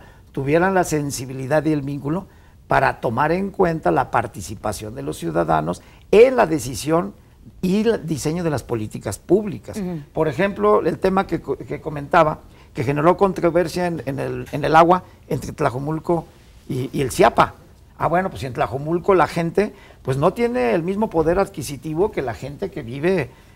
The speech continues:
Speaker 1: este, pues, allá en Providencia. Si us-, si nosotros atendiéramos a ese proceso de igualdad, del derecho a la ciudad que tienen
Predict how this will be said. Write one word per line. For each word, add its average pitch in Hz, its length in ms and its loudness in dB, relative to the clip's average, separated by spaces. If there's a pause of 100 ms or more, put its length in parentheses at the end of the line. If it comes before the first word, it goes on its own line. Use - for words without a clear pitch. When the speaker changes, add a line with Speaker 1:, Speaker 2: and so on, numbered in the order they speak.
Speaker 1:
este, 120 540 -4
pues, 101 240 -8
allá 123 200 -4
en 117 100 -4
Providencia. 139 640 2 (760)
Si 151 140 -6
us-, - 160 -8 (100)
si 151 220 -4
nosotros 220 720 2 (340)
atendiéramos 143 1000 2 (120)
a 117 180 2
ese 175 440 0
proceso 156 640 -2
de 135 140 -4
igualdad, 113 680 -4 (460)
del 143 280 2
derecho 143 420 2
a 196 60 6
la 180 120 4
ciudad 139 520 -4
que 156 120 -4
tienen 156 380 -8